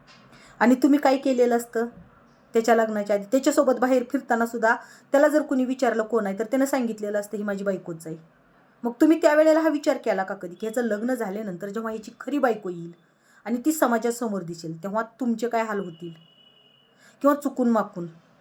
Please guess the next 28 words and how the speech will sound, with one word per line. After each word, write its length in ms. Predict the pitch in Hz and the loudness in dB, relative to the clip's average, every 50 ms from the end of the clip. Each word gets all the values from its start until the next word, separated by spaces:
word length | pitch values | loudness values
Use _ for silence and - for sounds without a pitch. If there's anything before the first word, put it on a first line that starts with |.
| _ _ _ _ _ - 202 | _ _ _ _ _ -4 2
जर, 240 | 226 269 269 269 277 | 4 4 6 6 4
अ, 160 | 269 269 262 262 - | 4 2 0 0 -2
तुम्ही 200 | 285 277 285 - | -2 -2 0 0
तुमच्या 240 | 285 269 262 285 262 | 0 0 0 2 2
नवऱ्यासोबत 460 | 269 262 240 226 233 - 233 226 220 214 - | 2 2 2 2 2 2 0 -2 -2 -2 -4
फिरताना 440 | - 254 247 - - 208 202 214 220 | -6 -6 -4 -2 0 0 0 0 -2
जर, 220 | 220 254 247 247 | -2 -2 0 2
अ, 360 | 254 247 247 247 247 247 247 240 247 _ _ _ _ _ _ 175 170 165 | 2 2 2 2 0 0 -2 -4 -8 _ _ _ _ _ _ -18 -10 -2
ज्या 220 | 170 220 240 254 262 | 2 2 4 4 4
माणसाला 480 | 254 254 233 214 202 - 220 208 214 | 2 0 -2 -2 -4 -4 -4 -4 -2
त्यानं 200 | 208 - 220 220 | -2 -4 -6 -6
सांगितलेलं 480 | 220 - 240 233 208 202 208 202 208 208 | -6 -6 -6 -6 -6 -6 -8 -6 -6 -6
असतं 100 | 202 202 - | -6 -6 -8
ही 60 | 214 | -6
बायको, 340 | 190 190 185 170 - - 170 - - _ _ _ _ - | -6 -6 -6 -6 -10 -14 -18 -20 -20 _ _ _ _ -14
तर 60 | 202 | -12
ती 120 | 202 233 | -10 -8
समोरचा 400 | 226 247 226 196 190 185 - 196 | -6 -6 -4 -4 -4 -6 -8 -8
माणूस 240 | 185 185 180 175 165 - | -10 -10 -10 -12 -12 -14
येईल, 160 | 165 160 - | -14 -12 -10
तर 60 | 220 233 | -8 -6
ही 100 | 254 302 | -6 -4
तुम्ही 240 | 302 - 320 349 | -2 0 0 0
कुठल्याच 500 | 339 - 370 320 - - 294 285 302 302 | 0 0 -2 -4 -4 0 2 4 4 4
गोष्टीचा 400 | 302 277 302 302 - 254 - 220 | 4 0 -2 -2 -4 -6 -6 -6
विचार 300 | 208 208 208 - 233 208 | -6 -6 -6 -4 -4 -4
करत 340 | 202 - 226 214 208 202 196 | -4 -4 -6 -6 -6 -8 -8
नाहीत 160 | 196 196 196 | -10 -10 -10